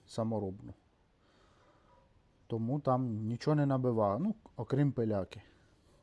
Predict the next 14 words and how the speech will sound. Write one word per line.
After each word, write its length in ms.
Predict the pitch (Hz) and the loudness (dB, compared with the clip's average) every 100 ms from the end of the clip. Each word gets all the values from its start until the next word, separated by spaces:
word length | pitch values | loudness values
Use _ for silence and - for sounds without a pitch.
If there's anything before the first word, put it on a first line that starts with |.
| _ _ _ _ _ _ _ _ _ _ _ _ _ _ _ _ _ - - _ - - | _ _ _ _ _ _ _ _ _ _ _ _ _ _ _ _ _ -20 -20 _ -20 -4
Тому, 320 | 139 147 156 | 0 2 2
якщо 360 | 147 - 147 | 2 0 -2
ти 340 | 135 - 143 127 - - - _ | -2 0 -2 -2 -6 -20 -20 _
саме 380 | - 151 143 135 | -2 2 2 0
це 220 | - 151 | 0 0
мав 280 | 131 123 117 | 2 0 0
на 120 | 131 | 0
увазі, 500 | 135 165 190 151 101 - - - | 0 2 2 2 -2 -6 -18 -8
ну, 200 | 120 147 139 | -4 -4 -2
я 160 | 135 | -2
надію, 360 | 135 131 147 143 | 0 -2 -2 -4
що 180 | - 120 | -4 -4
я 240 | 123 120 - - - - - | -4 -6 -12 -20 -20 -20 -8
відповів 600 | 127 - 135 127 151 | -8 -2 -2 0 -2